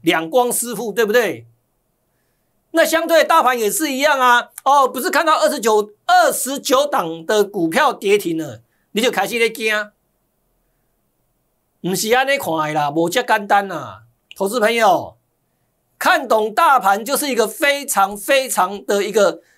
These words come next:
应该是这样讲啦，你没有非常的多的一个经验的累积啊，你不知道盘怎么看。那每次真我都跟你讲，从我礼拜就跟你规划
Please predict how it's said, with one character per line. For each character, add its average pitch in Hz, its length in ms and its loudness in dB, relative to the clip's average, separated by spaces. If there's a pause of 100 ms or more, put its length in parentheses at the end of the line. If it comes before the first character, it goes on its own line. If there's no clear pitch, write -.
(280)
应 277 140 -2
该 294 140 4
是 269 120 -4
这 277 80 -2
样 269 120 0
讲 190 220 0
啦， 165 380 0 (140)
你 247 260 0
没 294 80 2
有 311 240 2
非 311 320 -2
常 233 240 -2
的 233 100 -2
多 302 260 2
的 240 160 0
一 226 40 -4
个 208 340 0 (180)
经 294 260 0
验 285 140 0
的 196 80 -2
累 165 180 -2
积 220 280 -6
啊， 143 260 -2 (760)
你 180 160 0
不 262 120 -4
知 247 40 0
道 277 120 2
盘 208 200 -2
怎 160 100 -10
么 139 80 -14
看。 139 300 -4 (1160)
那 254 160 0
每 208 140 0
次 262 120 -4
真 269 160 2
我 240 40 0
都 247 80 2
跟 254 100 2
你 254 60 -2
讲， 139 300 -2 (120)
从 247 260 -2
我 269 100 4
礼 208 120 -2
拜 254 140 2
就 247 80 -4
跟 254 100 2
你 247 100 0 (160)
规 254 140 4
划 226 300 2